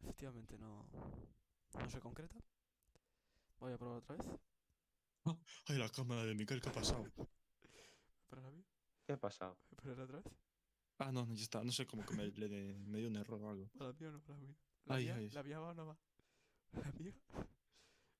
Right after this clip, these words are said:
Speaker 1: ¿La mía? ¿La mía?
Speaker 2: Madre mía, que, el peor directo de mi vida, tío.
Speaker 1: Eh, no va la mía.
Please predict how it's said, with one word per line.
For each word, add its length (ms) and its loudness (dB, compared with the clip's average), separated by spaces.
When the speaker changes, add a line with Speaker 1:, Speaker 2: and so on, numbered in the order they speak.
Speaker 1:
¿La 280 0
mía? 300 0
¿La 460 -2
mía? 300 -2
Speaker 2:
Madre 480 8
mía, 260 0
que, 300 -4
el 160 2
peor 220 4
directo 360 2
de 100 2
mi 120 2
vida, 300 0
tío. 280 -4
Speaker 1:
Eh, 680 -4
no 160 0
va 80 0
la 80 -6
mía. 160 -10